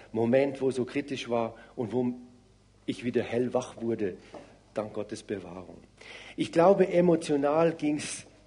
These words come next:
dem jungen Mann oder dieser jungen Gemeinde in Troas in der heutigen Türkei ganz ähnlich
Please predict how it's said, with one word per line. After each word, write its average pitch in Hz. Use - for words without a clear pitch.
dem 139
jungen 143
Mann 139
oder 127
dieser 127
jungen 160
Gemeinde 151
in 127
Troas 156
in 131
der 127
heutigen 123
Türkei 117
ganz 123
ähnlich 123